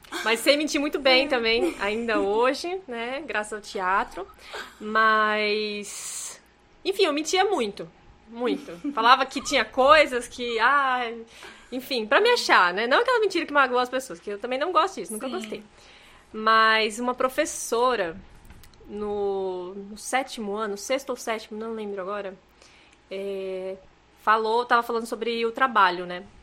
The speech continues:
Speaker 1: do bimestre. E era pra gente fazer obras artísticas baseadas no meio ambiente. E aí podia ser paródia, podia ser pintura, podia ser um poema. E aí na hora eu falei, "Não, tudo bem, eu vou de paródia."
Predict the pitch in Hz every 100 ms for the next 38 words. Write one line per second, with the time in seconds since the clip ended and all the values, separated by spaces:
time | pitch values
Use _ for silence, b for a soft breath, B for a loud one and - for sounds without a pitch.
0 | - 185 196 208 185 165 - 185 196 -
1 | b b 202 196 202 202 220 240 240 247
2 | - 262 247 233 233 247 269 240 247 262
3 | 294 294 285 - 269 - 294 330 269 277
4 | 254 240 240 269 269 262 262 262 320 196
5 | 170 - - _ _ b b b b -
6 | 226 233 226 185 185 190 247 285 277 240
7 | 196 196 196 185 - 214 190 190 185 175
8 | 170 165 180 _ _ _ 208 208 320 311
9 | 277 240 208 - 190 196 190 - 185 180
10 | 175 294 294 262 269 233 214 196 196 b
11 | b b b _ - 311 302 294 285 320
12 | 285 277 302 392 311 277 294 349 339 277
13 | 330 359 302 269 226 226 214 226 269 311
14 | 302 262 233 202